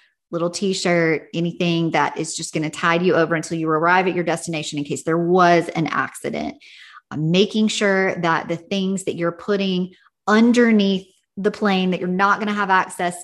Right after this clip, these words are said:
to are going to be organized in a way that whenever you do arrive, it's gonna be easy to unpack these things. Things are already going to be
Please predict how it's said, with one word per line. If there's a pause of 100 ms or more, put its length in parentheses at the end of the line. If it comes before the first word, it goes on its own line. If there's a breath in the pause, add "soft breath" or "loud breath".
to (440 loud breath)
are
going
to
be
organized
in
a
way
that (260 loud breath)
whenever
you
do
arrive,
it's
gonna
be
easy
to (200)
unpack
these
things.
Things
are
already
going
to
be